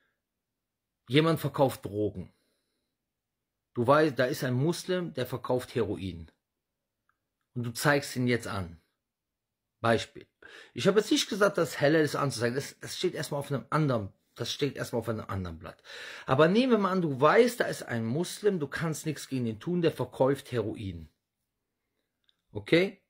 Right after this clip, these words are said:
Und du kannst nichts gegen den machen. Das Einzige, was du gegen den machen kannst, ist, Polizei zu melden. Der vergiftet die Gesellschaft, Muslime und Nicht-Muslime mit Heroin. Und du zeigst ihn an.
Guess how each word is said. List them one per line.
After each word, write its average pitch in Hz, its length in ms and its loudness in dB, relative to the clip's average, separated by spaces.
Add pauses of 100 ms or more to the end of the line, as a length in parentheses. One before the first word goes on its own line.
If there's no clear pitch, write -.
(540)
Und 120 60 -6
du 127 60 -4
kannst 180 360 -2
nichts 196 380 0
gegen 165 180 2
den 139 160 2
machen. 101 320 -2 (220)
Das - 120 -20
Einzige, 175 300 2
was 165 100 -2
du 147 120 -2
gegen 127 200 -2
den 120 120 0
machen 143 300 0
kannst, 151 200 -4
ist, 143 280 -6 (640)
Polizei 127 500 0
zu - 180 -8
melden. 82 380 -8 (840)
Der 123 100 2
vergiftet 139 540 0
die 131 80 -2
Gesellschaft, 110 680 0
Muslime 160 640 -2
und 131 180 -2
Nicht-Muslime 120 720 -2
mit 110 180 -6
Heroin. 87 460 -8 (800)
Und 117 80 -6
du 123 80 0
zeigst 135 360 0
ihn 120 120 -2
an. 92 260 -8